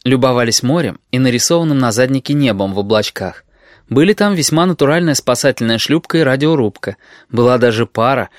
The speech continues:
игравшая в традиционную для морских путешествий игру с бросанием колец.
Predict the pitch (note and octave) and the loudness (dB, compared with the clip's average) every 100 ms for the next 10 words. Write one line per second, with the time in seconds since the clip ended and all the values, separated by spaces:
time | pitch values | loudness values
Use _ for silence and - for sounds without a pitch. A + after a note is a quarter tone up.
0 | - - A#2+ C3 C#3+ C#3+ B2+ B2 B2 A#2 | -12 -8 0 0 2 0 0 0 -2 -2
1 | - E3 D#3+ C3+ C3 B2+ - C#3+ - C3 | -2 0 0 0 0 0 -2 -6 -6 -8
2 | A#2 D#3 D#3+ - B2 A#2+ A#2+ D3+ C3+ A2 | -4 -4 -4 -2 -2 0 -2 -2 -2 -2
3 | A2 - C3 B2+ A#2 A#2+ A#2+ F#2+ - - | 0 0 0 -2 -4 -4 -2 -4 -6 -14